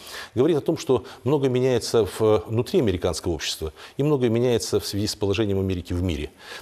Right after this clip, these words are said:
Но, э, эти, э, изменения,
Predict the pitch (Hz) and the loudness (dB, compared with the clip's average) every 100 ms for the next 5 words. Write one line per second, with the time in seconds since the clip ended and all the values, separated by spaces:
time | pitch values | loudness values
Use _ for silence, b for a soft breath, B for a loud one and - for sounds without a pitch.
0 | B 110 127 127 120 - 120 104 123 185 | B 0 2 2 0 -4 -2 0 0 -2
1 | - 117 95 - 110 104 - 101 113 110 | 0 0 0 -2 0 0 0 -2 0 0
2 | 92 85 85 | 0 -2 -4